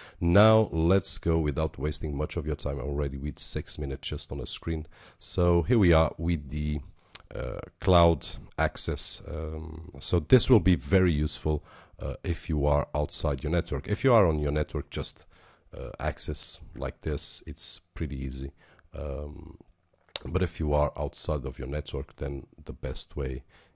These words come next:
is to use, uh, the My Cloud app, or you can use F T P as well with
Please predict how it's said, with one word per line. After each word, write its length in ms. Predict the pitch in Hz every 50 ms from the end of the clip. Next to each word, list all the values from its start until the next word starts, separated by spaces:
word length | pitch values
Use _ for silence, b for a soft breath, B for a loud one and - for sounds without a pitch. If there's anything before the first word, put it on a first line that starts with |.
| b b -
is 180 | 73 67 - -
to 140 | - 78
use, 540 | 69 65 67 69 67 67 69 - - - - - -
uh, 200 | - - - - - - - _ _ _ _
the 140 | - - 73
My 400 | 69 67 69 71 73 78 76 76
Cloud 520 | - - - 80 76 73 71 71 67 - - -
app, 340 | - 87 92 92 - - - - -
or 380 | - 98 101 95 87 82 80 - _ -
you 140 | - 76 73
can 180 | - 73 71
use 260 | 73 76 76 73 - -
F 160 | - 82 - -
T 80 | 65 -
P 180 | - - 69
as 140 | 69 67 67
well 180 | 78 78 78 78
with 320 | 85 104 104 - - -